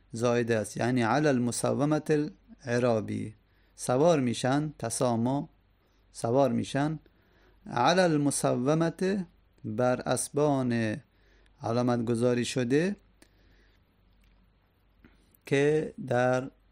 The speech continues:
چراگاه‌های خاصی می‌چرن، آزادانه می‌چرن، العرابی که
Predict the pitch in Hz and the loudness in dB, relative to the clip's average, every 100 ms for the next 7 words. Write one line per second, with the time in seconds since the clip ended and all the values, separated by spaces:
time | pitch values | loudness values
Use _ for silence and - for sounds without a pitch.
0 | _ _ _ _ _ _ _ _ - _ | _ _ _ _ _ _ _ _ -20 _
1 | _ _ _ _ - 123 123 117 117 131 | _ _ _ _ -4 -2 0 0 0 2
2 | 135 120 - 143 147 - 165 165 165 165 | 2 0 0 0 0 -2 -2 -2 -2 -2
3 | 170 170 180 185 - _ _ - 131 117 | -2 0 -2 -4 -10 _ _ -12 -4 -2
4 | 117 113 113 113 127 151 - 160 170 180 | 0 0 0 -2 -2 -2 0 0 0 -4
5 | - _ _ _ _ _ _ _ _ _ | -12 _ _ _ _ _ _ _ _ _
6 | _ _ _ _ _ _ _ _ _ _ | _ _ _ _ _ _ _ _ _ _
7 | _ 156 151 123 143 156 151 135 147 175 | _ 2 8 8 10 8 6 4 2 2
8 | 180 - _ _ _ _ - 147 98 - | -2 -6 _ _ _ _ 0 2 2 -4